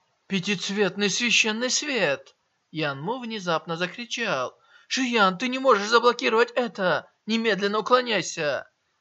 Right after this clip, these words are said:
Шиян посмотрел своими кроваво-красными глазами на Цзао Джилан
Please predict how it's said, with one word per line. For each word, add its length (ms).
Шиян 420
посмотрел 540
своими 440
кроваво-красными 880
глазами 540
на 180
Цзао 300
Джилан 560